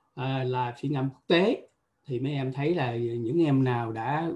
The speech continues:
quen cái lối phiên âm quốc tế thì, à, có thể phát âm chính xác hơn. Tuy nhiên,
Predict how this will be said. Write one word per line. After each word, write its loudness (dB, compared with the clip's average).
quen 8
cái 4
lối 6
phiên 4
âm 6
quốc 0
tế 4
thì, 0
à, -4
có -4
thể -2
phát -4
âm 2
chính 2
xác 4
hơn. 6
Tuy 8
nhiên, 10